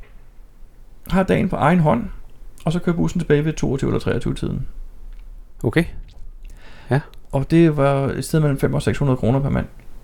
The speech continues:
Speaker 1: for den fornøjelse, hvilket faktisk vil sige, vil jeg sige, er ret billigt. Transport begge veje.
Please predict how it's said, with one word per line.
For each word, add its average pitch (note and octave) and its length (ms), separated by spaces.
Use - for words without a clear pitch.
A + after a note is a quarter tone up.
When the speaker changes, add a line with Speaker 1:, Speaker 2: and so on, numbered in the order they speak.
Speaker 1:
for G2 120
den D#2 120
fornøjelse, B2+ 380
hvilket A#2+ 300
faktisk - 260
vil D#3 80
sige, - 420
vil G2 80
jeg G#2+ 100
sige, - 140
er - 60
ret A#2 100
billigt. A#3+ 280
Transport F#3+ 340
begge C#3+ 220
veje. C#3 260